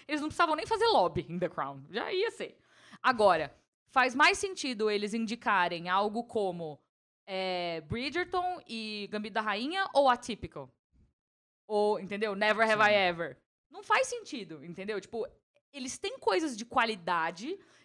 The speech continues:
Speaker 1: de produção, de, de valor de produção alto, mas ao mesmo tempo eles escolhem a outras coisas porque o lobby já tá meio que feito.
Speaker 2: Mas é, mas é bom, né, você misturar a sua série ultra assistida com uma série apelo de aclama-, de aclamada pela crítica.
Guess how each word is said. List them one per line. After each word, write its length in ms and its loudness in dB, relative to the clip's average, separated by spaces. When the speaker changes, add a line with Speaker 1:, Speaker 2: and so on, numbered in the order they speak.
Speaker 1:
de 100 -8
produção, 760 0
de, 200 -6
de 280 -10
valor 360 2
de 60 -12
produção 380 0
alto, 440 2
mas 200 0
ao 80 -2
mesmo 240 -6
tempo 400 -6
eles 200 -4
escolhem 720 0
a 60 2
outras 380 -2
coisas 280 -4
porque 240 -8
o 80 0
lobby 280 2
já 120 -4
tá 140 -4
meio 180 -8
que 100 -20
feito. 480 -8
Speaker 2:
Mas 260 -4
é, 140 -6
mas 200 -4
é 60 2
bom, 320 0
né, 120 -2
você 220 -6
misturar 400 -4
a 40 -2
sua 140 -8
série 360 -4
ultra 320 -2
assistida 580 -4
com 140 -12
uma 120 -2
série 440 -2
apelo 300 2
de 80 2
aclama-, 400 0
de 100 -2
aclamada 400 -2
pela 160 -4
crítica. 460 -10